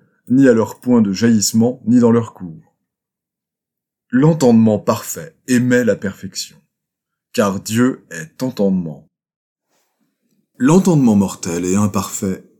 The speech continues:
émet ses propres ressemblances, dont le sage a dit : « Tout est vanité. » Aimes-tu le Seigneur ton Dieu de tout ton cœur, de toute ton âme, et de toute ta pensée.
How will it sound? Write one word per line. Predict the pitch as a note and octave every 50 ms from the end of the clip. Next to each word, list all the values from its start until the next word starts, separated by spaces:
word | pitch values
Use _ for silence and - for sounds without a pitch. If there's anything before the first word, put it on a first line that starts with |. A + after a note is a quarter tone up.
| _ _ _ _ - -
émet | C#3+ C#3+ C3+ C3 A#2+ A2+
ses | - - A2+ G2+
propres | - A#2 A2+ G#2+ - - G#2+
ressemblances, | A2+ A#2 G#2+ - A#2 A2 G#2+ G#2+ G#2 G2 F#2+ F#2+ - - - - - -
dont | A#2 A2+ B2 A#2+
le | B2 B2
sage | A#2 - - A#2+ A#2+ A#2 G#2 G#2+
a | G#2 F#2
dit : « | F#2 F#2+ F2+ E2+ - _ _ _ _ _ _ _ _ _ _ _ _ _ -
Tout | E3 D#3 D3+ B2 A2+
est | G#2
vanité. » | G2 A2 G#2+ G#2 G2+ F#2 - - - D2 - _ _ _ _ _ _ _ _ _ _ _ _ _ _ _ _ _ _ _ _ _ _ _ _ _ _ _ _ _ _ _ _ _ _ _ _ _ _ _ _ _ _ _ _ _ _ _ _ _ _ _
Aimes-tu | E3+ D#3+ E3+ E3 D#3+ - - G3+ G3
le | E3+ C3 A2
Seigneur | - B2 A#2+ A#2+ B2 A#2+ A#2 A2+ G#2+ -
ton | - B2 B2+ B2 A2+
Dieu | G2 F#2+ F#2+ F#2+ F2+ E2+ - _ _ _
de | A#2 B2 B2+
tout | B2+ - G3+
ton | D#3 D3+ C3+ B2
cœur, | A2 - G#2 F2+ F2 - - - _ _ -
de | A#2+ C#3 C#3
toute | - F#3+ F3 D#3+ -
ton | - C3+ B2 A2+ G2+
âme, | E2+ D2 C#2+ E2+ E2 - _ _ _ -
et | C#3+ C3
de | C#3+ C#3+
toute | C#3+ D#3 D3 - -
ta | C#3 B2+
pensée. | - - A2+ G#2+ G#2 - - F2+ D#2 D2+